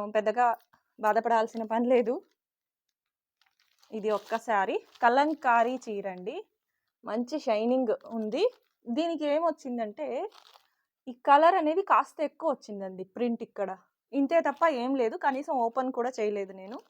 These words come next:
మిగతా అన్ని శారీస్‌కి ఇది సింగిల్ కలర్‌లో వస్తుంది. అన్ని శారీస్‌కి ఈ కలర్ అనేది లేదు,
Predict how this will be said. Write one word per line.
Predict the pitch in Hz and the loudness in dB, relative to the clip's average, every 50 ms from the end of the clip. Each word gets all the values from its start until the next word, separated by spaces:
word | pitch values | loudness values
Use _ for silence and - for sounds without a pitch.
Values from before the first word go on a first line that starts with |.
| _ _ _ _ _ _ _ _ _ _ _ _ _ _ _ _ _ _ - | _ _ _ _ _ _ _ _ _ _ _ _ _ _ _ _ _ _ -6
మిగతా | - 247 247 254 277 269 320 320 - - | -2 -2 0 0 2 4 4 4 4 2
అన్ని | 240 247 262 277 302 330 | -2 0 2 0 0 0
శారీస్‌కి | 302 - 262 233 226 214 220 233 220 - - - 349 453 508 - - | 0 2 4 4 4 4 2 0 -2 -8 -6 -2 -2 -2 -2 -2 -6
ఇది | 294 262 240 277 | -8 -4 -4 -4
సింగిల్ | - 277 240 240 240 254 262 | -4 -2 -4 -2 -2 -4 -4
కలర్‌లో | 247 247 226 226 226 214 233 233 | -2 0 0 0 0 0 2 0
వస్తుంది. | 220 214 - - 226 220 247 294 349 - | 0 0 -2 -6 -8 -6 -6 -6 -4 -2
అన్ని | 233 233 247 269 302 330 | -2 0 0 0 0 0
శారీస్‌కి | - 330 262 233 226 247 - - - 320 | 0 0 2 2 0 -2 -6 -16 -14 -12
ఈ | 311 - 262 285 | -10 -6 -4 -4
కలర్ | 277 - 277 262 254 247 226 | 0 2 2 2 2 2 0
అనేది | 220 214 214 214 208 254 269 | 0 -2 -2 -8 -6 -6 -4
లేదు, | 240 208 196 196 196 320 | -2 -2 -2 -2 0 0